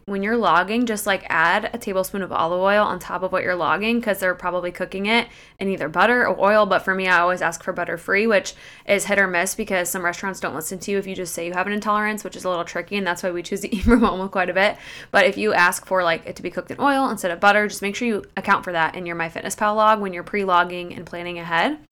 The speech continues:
But another thing that I hear is a big struggle with nutrition is my significant other eats a certain way, and it's really hard to stay on track with my healthy meals when they're eating unhealthy meals. And I'm like, "Okay, well, can we bridge the gap? You don't have to eat chicken, rice, and broccoli,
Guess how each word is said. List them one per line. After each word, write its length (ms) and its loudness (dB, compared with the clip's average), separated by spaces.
But 140 4
another 140 0
thing 180 0
that 120 2
I 100 0
hear 260 4
is 180 0
a 60 -4
big 180 -2
struggle 380 0
with 420 -2
nutrition 460 0
is 280 2
my 80 0
significant 440 -4
other 220 0
eats 220 -10
a 20 -8
certain 340 -4
way, 300 2
and 160 -6
it's 140 -12
really 160 -2
hard 240 -2
to 80 -12
stay 160 -10
on 160 -6
track 340 6
with 160 -8
my 120 -2
healthy 280 -2
meals 380 -4
when 160 -2
they're 160 2
eating 440 -4
unhealthy 400 2
meals. 320 -10
And 120 -4
I'm 80 0
like, 160 -2
"Okay, 240 -2
well, 80 0
can 100 -4
we 80 0
bridge 260 -2
the 80 -6
gap? 320 2
You 80 -6
don't 120 -4
have 140 -6
to 60 -10
eat 280 -8
chicken, 260 -6
rice, 180 0
and 80 0
broccoli, 460 4